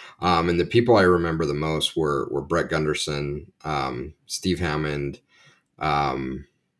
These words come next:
I, I'm Tim Lott. And the, I think all three of those are still at,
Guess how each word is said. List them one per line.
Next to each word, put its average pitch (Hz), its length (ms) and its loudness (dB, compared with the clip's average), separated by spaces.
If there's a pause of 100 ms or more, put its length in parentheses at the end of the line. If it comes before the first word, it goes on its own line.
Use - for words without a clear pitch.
I, 82 220 -4
I'm 78 300 -4
Tim 104 260 4
Lott. 80 460 0 (560)
And 120 180 4
the, 120 140 8
I 113 100 2
think 147 200 2
all 110 160 2
three 95 240 2
of 80 60 2
those 76 200 -2
are 73 60 -6
still 78 420 -4
at, 69 160 -4